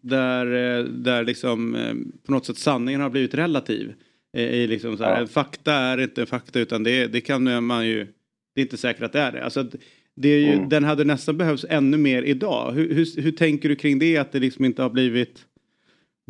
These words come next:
Speaker 1: bättre
Speaker 2: Ja, men det är
Speaker 1: med
Speaker 2: väl
Speaker 1: åren?
Speaker 2: Ja, nej, men verkligen. Och det är väl därför den har fått ett långt liv, för den har liksom fått någon slags, eh, alltså man känner att den, eh, just att den används mycket i skolorna och att det är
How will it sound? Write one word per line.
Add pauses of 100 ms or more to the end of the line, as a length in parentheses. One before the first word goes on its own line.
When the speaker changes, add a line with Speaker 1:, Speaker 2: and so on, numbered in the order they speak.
(120)
Speaker 1:
bättre
Speaker 2:
Ja,
men
det
är
Speaker 1:
med
Speaker 2:
väl
Speaker 1:
åren? (1300)
Speaker 2:
Ja,
nej,
men
verkligen. (200)
Och
det
är
väl
därför
den
har
fått
ett
långt
liv,
för
den
har
liksom
fått
någon
slags,
eh, (340)
alltså
man
känner
att
den,
eh, (380)
just
att
den
används
mycket
i
skolorna
och
att
det
är